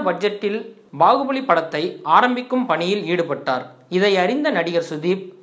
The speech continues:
இத்தகைய பிரம்மாண்ட படத்தில் தானும் பங்கு பெற வேண்டும் என்று இயக்குனர் ராஜமௌலியிடம் வலியுறுத்தி கேட்டு, கட்டப்பா இடம்பெறும்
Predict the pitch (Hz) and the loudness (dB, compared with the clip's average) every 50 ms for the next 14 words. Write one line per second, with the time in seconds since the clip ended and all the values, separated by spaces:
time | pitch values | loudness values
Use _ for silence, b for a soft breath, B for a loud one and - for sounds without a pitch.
0 | - - 202 196 190 - 226 208 208 196 180 139 135 165 185 220 254 277 285 277 | -12 -8 -8 -4 0 2 2 2 2 0 -2 -2 0 0 2 4 4 4 4 2
1 | 277 - - 175 160 156 - - 151 156 165 151 - - - - - 180 202 240 | 2 0 0 0 0 0 -2 -4 -6 -4 -6 -6 -8 -14 -6 0 2 4 4 4
2 | 269 294 294 285 - 185 196 226 262 220 220 214 196 180 185 175 175 180 185 - | 4 2 0 0 0 0 0 -2 -2 0 2 2 2 2 0 0 -2 -2 -4 -4
3 | 160 147 147 143 147 135 151 190 - - - - - - - 185 196 196 202 202 | -2 -2 -4 -4 -2 -2 -2 -2 -2 -6 -12 -18 -16 -6 -2 0 0 0 0 0
4 | 196 185 165 160 165 208 277 294 294 254 208 185 185 196 185 170 165 170 196 180 | -2 0 2 4 4 4 4 2 0 -2 -2 -2 0 0 0 0 0 -2 -2 -2
5 | 147 151 180 208 208 180 151 - - - 151 185 190 - - 190 202 202 196 - | -2 0 2 2 2 0 0 -2 -6 -8 -8 -8 -6 -2 2 2 4 2 2 -2
6 | 156 170 190 - - - - - _ - - - 180 - 302 311 302 277 277 277 | -4 -6 -6 -8 -10 -18 -20 -20 _ 0 0 0 2 4 2 4 6 4 4 4
7 | 233 202 196 220 214 202 175 151 147 151 143 | 4 2 0 0 0 0 -2 -2 -2 -2 -6